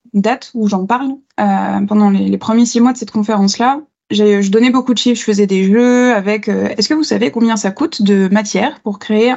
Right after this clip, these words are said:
un P C de deux kilos, par exemple ? » Je sais pas, Denis, si t'as une idée un petit peu de combien de matière il faut que j'extrais pour réussir à avoir, euh,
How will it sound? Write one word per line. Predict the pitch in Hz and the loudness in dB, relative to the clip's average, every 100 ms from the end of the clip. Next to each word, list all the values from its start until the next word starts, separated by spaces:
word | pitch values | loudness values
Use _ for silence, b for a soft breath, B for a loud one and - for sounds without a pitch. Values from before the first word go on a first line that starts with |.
| - | -2
un | 190 185 | 0 0
P | 180 202 | 0 -2
C | - 226 254 | 0 -2 -2
de | 196 | -2
deux | 196 | -2
kilos, | 240 214 - - | -2 -2 -2 -2
par | 185 165 | -4 -4
exemple ? » | 160 208 - - _ _ b b b b | -2 -4 -6 -18 _ _ b b b b
Je | 214 | -4
sais | |
pas, | 202 | -2
Denis, | 196 202 202 | 0 2 2
si | 202 208 | 2 -2
t'as | 185 | 0
une | 185 | 0
idée | 185 196 | 0 0
un | 196 | 0
petit | 180 202 | -2 -4
peu | 214 | -2
de | 202 170 - | -2 -4 -10
combien | - 254 262 | -2 2 4
de | 262 214 | 4 4
matière | 220 226 254 | 2 2 0
il | 240 | 0
faut | 214 | 0
que | 196 | 0
j'extrais | 196 214 - - 233 294 | 2 -2 -4 -2 -2 -2
pour | 226 196 | -4 -4
réussir | 185 247 220 214 262 269 | 0 2 2 0 -2 0
à | 196 | 0
avoir, | 196 214 240 | 0 -2 -2
euh, | 208 185 | -2 -2